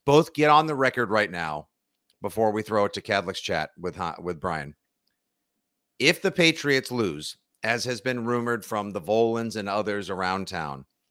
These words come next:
if the Patriots lose by a lot, like, if this is an embarrassment on an international stage, Robert Kraft has already seen his team. They're not gonna have a winning record this year. They're not gonna be going to the postseason. They're not gonna be, be heard from in the postseason.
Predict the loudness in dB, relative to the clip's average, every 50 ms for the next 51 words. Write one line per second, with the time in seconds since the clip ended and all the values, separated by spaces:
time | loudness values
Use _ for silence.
0 | _ _ _ _ _ -6 -4 -4 -4 -4 -4 0 2 2 2 2 -2 -4 -4 -2
1 | 0 0 0 0 2 4 4 6 6 6 4 4 4 4 4 4 2 -2 -4 -4
2 | -6 -8 -8 -6 -4 -4 -4 -4 -4 -4 -4 -4 0 2 4 4 4 4 2 0
3 | -6 -8 -6 -4 -4 -4 -4 -4 -6 -4 -2 -2 -2 0 0 2 2 4 2 2
4 | 0 0 -2 -2 -2 2 2 2 2 2 -2 -6 -14 -20 _ _ _ _ _ _
5 | _ -6 -4 -4 -4 -2 -2 0 0 0 0 -2 -6 -10 -8 -6 -2 0 0 0
6 | 0 -2 -4 -4 -4 -2 -4 -4 -4 -4 -2 -2 -2 -2 -4 -8 -12 _ _ _
7 | _ _ _ _ _ -10 -6 -4 -4 -2 -2 0 -2 0 0 0 -2 -2 0 0
8 | 0 0 0 -2 -2 -2 -2 -4 -2 -2 -2 -2 -2 -4 -6 -12 -18 -14 -12 -10
9 | -10 -6 -2 -2 -2 0 0 0 0 0 0 -2 -2 0 2 2 2 2 0 -4
10 | -4 -4 -4 -4 -2 -2 -2 -2 -4 -6 -6 -10 -12 -16 -16 -12 -10 -8 -8 -4
11 | -2 0 0 0 -2 -4 -6 -4 -6 -8 -8 -8 -8 -8 -6 -6 -8 -10 -10 -12